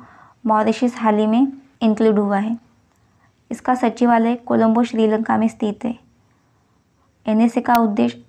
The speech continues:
समुद्री सुरक्षा में घनिष्ठ सहयोग के लिए एक मंच बनाया है और नार्को तस्करी, मानव तस्करी, समुद्री डकैती,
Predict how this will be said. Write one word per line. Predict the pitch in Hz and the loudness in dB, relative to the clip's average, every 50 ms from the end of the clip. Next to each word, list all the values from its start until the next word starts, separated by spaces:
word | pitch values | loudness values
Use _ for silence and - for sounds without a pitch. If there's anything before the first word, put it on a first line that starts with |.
| _ - | _ -14
समुद्री | - - 226 220 220 220 214 233 240 | -6 -4 0 0 0 2 2 0 0
सुरक्षा | 233 - 233 214 214 214 - - 226 220 | 0 0 -2 -2 -2 -4 -4 -4 -2 0
में | 220 226 233 254 247 | 0 0 0 -2 -2
घनिष्ठ | 220 - 220 220 220 214 - - 247 | 0 0 2 2 0 0 -2 -4 -4
सहयोग | 233 226 - 226 220 214 208 208 - - | -2 -2 0 0 0 0 0 -2 -6 -6
के | 247 233 | -4 -2
लिए | 220 220 214 220 233 | 0 0 0 0 -2
एक | - - 240 233 233 254 | -2 -2 -4 -2 0 0
मंच | 226 220 208 220 | 0 0 0 -2
बनाया | 208 208 202 202 202 202 202 | -2 0 0 0 0 -2 -2
है | 196 208 214 233 - _ _ _ _ _ _ _ _ _ _ _ _ _ _ _ _ _ _ _ _ _ _ _ _ _ _ - | -4 -4 -6 -8 -10 _ _ _ _ _ _ _ _ _ _ _ _ _ _ _ _ _ _ _ _ _ _ _ _ _ _ -6
और | 247 247 | -2 0
नार्को | 240 240 233 226 233 233 - - | 2 2 2 2 0 -2 -4 -6
तस्करी, | 233 - 240 226 233 - - 226 226 226 | -2 -2 -2 -2 -2 -2 -2 0 2 2
मानव | 226 220 214 208 214 220 220 | 2 2 2 2 2 0 0
तस्करी, | 220 - 214 214 - - - 214 208 214 220 277 - - _ _ _ _ | 0 -4 -6 -6 -6 -6 -6 -4 -4 -4 -6 -6 -8 -12 _ _ _ _
समुद्री | - - 226 220 220 226 220 240 233 | -6 -4 -2 0 0 2 2 2 2
डकैती, | 220 214 214 214 208 - 214 214 208 - - 247 | 2 0 0 -2 -2 -4 -6 -4 -4 -4 -6 -6